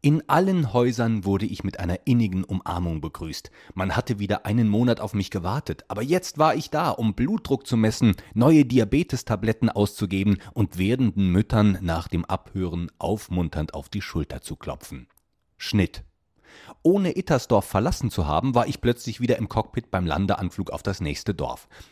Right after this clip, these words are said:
Fragen Sie mich nicht, was mir in Sotzweiler als Landebahn diente, aber im nächsten Moment sah ich um meine Maschine herum schon wieder die Dorfkinder winken.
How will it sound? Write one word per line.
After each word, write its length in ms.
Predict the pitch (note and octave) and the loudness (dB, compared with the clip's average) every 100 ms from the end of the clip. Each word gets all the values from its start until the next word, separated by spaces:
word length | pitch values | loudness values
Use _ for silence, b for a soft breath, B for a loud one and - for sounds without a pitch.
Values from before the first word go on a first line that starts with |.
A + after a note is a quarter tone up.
| B | B
Fragen 420 | - G2+ E3+ F#3 | -8 -2 0 0
Sie 100 | D#3+ | 2
mich 200 | C#3 - | 0 2
nicht, 300 | E3 - - | 0 0 -8
was 340 | G2+ A#2 - C#3+ | -2 -2 0 2
mir 260 | C3+ - | 2 2
in 160 | A#2 F#2+ | 0 2
Sotzweiler 680 | G2 - - - D#2+ E2+ E2 | 2 0 -2 -2 0 0 -2
als 200 | F2 F#2 | -4 0
Landebahn 560 | B2 D#3+ E2 D#2 D#2+ | 2 2 0 -2 -4
diente, 300 | F2+ F#2+ D#3 B B B | -6 -2 -4 B B B
aber 300 | G#2 G2 A2 | 0 2 4
im 180 | A2+ A#2 | 6 4
nächsten 340 | F#3+ - - | 4 0 4
Moment 360 | B2 G#2+ D3+ - | 6 6 2 2
sah 200 | A2 C#3+ | 2 2
ich 200 | D#3+ - | 2 2
um 80 | G2+ | 2
meine 220 | G2 G2 | 2 2
Maschine 460 | F#2 - G#3+ F3+ | 2 0 0 2
herum 240 | G2+ G#2+ A2+ | 2 2 2
schon 220 | B2 A#2 | 2 2
wieder 160 | A#2+ A2+ | 2 0
die 160 | G#2+ | 0
Dorfkinder 720 | F2 - - - G2 E2+ D2+ | -2 -2 -4 -2 0 0 0
winken. 420 | D#2 D2 - E2 | -2 -2 -4 -6